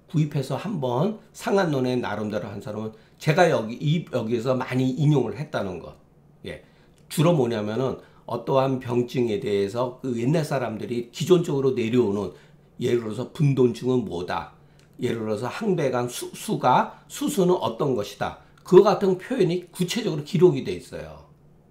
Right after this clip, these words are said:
예. 그래서 오히려 후세의 어떤 책들보다도 더 상한론에 가-, 이해하는 데 도움 주는 게 많이 있는데, 그 대표적인 게 또 이, 이 글이에요. 아까도 했지만 여러분 이 글은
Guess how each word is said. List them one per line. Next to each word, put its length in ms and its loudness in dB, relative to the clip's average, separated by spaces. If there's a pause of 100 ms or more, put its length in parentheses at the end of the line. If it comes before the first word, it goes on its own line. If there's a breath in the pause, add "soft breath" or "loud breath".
예. 200 -20 (300 soft breath)
그래서 380 2 (160 loud breath)
오히려 480 2 (320)
후세의 640 0
어떤 280 0
책들보다도 880 -4
더 520 0 (340)
상한론에 760 -2
가-, 120 -16 (220)
이해하는 480 2
데 220 -2
도움 260 2
주는 220 -2
게 100 -4
많이 240 -4
있는데, 480 -4 (280 loud breath)
그 180 0
대표적인 580 -2
게 320 0
또 260 2
이, 240 -2
이 140 2
글이에요. 560 -4
아까도 400 -2
했지만 300 -8
여러분 320 -2
이 180 0
글은 480 2